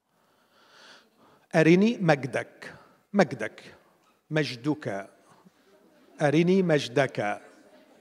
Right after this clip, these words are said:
أوكي. "وريني مجدك، عايز أشوف مجدك." ولما يقول له: "عايز أشوف مجدك"، بتعني إنه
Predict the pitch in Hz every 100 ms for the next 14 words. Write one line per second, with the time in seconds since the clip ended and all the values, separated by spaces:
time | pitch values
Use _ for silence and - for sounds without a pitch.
0 | _ - 123 - - _ _ _ _ _
1 | _ _ _ _ - _ _ _ _ _
2 | _ _ _ 190 285 302 226 190 143 104
3 | - - _ _ - 170 233 202 - 202
4 | - 165 143 104 98 - _ _ _ _
5 | _ _ _ _ _ _ _ _ 165 196
6 | 359 269 269 196 254 214 - 247 - 190
7 | 196 202 180 220 226 - - - - -
8 | - _ - 156 - 202 175 185 175 160
9 | 165 156 151 156